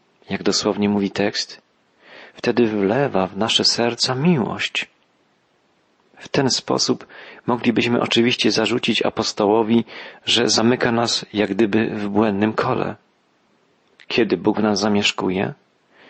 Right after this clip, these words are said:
Gdy nawzajem się miłujemy. Po czym poznajemy, że Bóg w nas mieszka? Po Jego duchu, którego nam dał. Ale jak zauważymy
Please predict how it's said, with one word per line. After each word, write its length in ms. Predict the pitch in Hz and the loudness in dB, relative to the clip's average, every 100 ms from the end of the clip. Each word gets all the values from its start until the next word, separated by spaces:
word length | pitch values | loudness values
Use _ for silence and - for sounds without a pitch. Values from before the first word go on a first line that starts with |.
| - - _ - | -20 -20 _ -6
Gdy 180 | 92 113 | 0 2
nawzajem 460 | 110 95 90 85 | 2 0 -2 0
się 180 | - 101 | 0 0
miłujemy. 680 | 95 104 104 131 135 - 120 _ _ _ _ _ _ _ - - _ | 0 0 2 0 -4 -8 -14 _ _ _ _ _ _ _ -20 -20 _
Po 140 | - 139 | -4 -2
czym 200 | - 92 | -2 0
poznajemy, 640 | 107 104 107 113 113 110 - - - | -2 2 2 4 4 2 -2 -16 -8
że 160 | - 104 | -2 0
Bóg 200 | 113 110 | 0 0
w 40 | |
nas 180 | 113 110 | 0 2
mieszka? 500 | 104 101 - 123 143 - _ _ _ _ _ _ - | 2 2 0 -2 -4 -10 _ _ _ _ _ _ -2
Po 100 | 120 | 2
Jego 260 | 95 98 | 2 2
duchu, 480 | 113 156 - 92 - | 4 2 2 -4 -8
którego 360 | - - 101 98 | -6 -2 0 0
nam 200 | 95 92 | -4 -4
dał. 300 | 85 90 110 _ _ _ _ _ _ _ _ _ - - - | -4 -4 -6 _ _ _ _ _ _ _ _ _ -20 -18 -4
Ale 160 | 110 | 0
jak 200 | 123 175 | 2 2
zauważymy 680 | 113 107 98 104 113 113 113 | 0 0 2 2 4 4 4